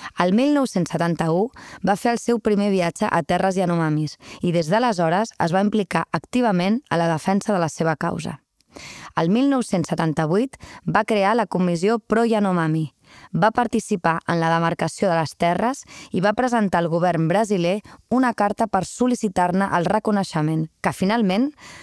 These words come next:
va arribar l'any mil nou-cents noranta-dos.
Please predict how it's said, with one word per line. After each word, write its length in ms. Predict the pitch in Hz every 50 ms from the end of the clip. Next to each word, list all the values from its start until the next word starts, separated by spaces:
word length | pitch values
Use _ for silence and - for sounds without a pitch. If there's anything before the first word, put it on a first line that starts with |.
| - - -
va 140 | - 190
arribar 240 | 196 202 202 190 185 180
l'any 220 | 185 196 214 220 247 -
mil 240 | 175 190 214 226 214
nou-cents 380 | 196 185 - - 196 185 160 180
noranta-dos. 720 | 180 170 165 165 151 - 165 160 - - - - -